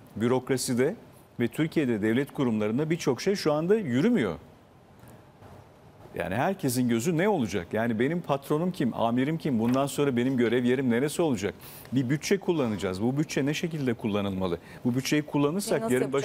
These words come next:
Speaker 1: başımıza dert açılır. O dönemde kullanıldı derler, geri almaya kalkarlar, yargılamalar söz konusu olur. Şu anda Türkiye'deki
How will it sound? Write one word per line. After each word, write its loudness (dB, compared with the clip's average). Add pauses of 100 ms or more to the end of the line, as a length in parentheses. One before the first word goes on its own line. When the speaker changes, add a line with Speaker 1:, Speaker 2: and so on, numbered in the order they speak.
Speaker 1:
başımıza 2
dert 0
açılır. -2 (260)
O 2
dönemde 0
kullanıldı 0
derler, 2
geri 2
almaya 2
kalkarlar, 0
yargılamalar 0
söz -4
konusu -4
olur. -2 (460)
Şu 0
anda 0
Türkiye'deki -2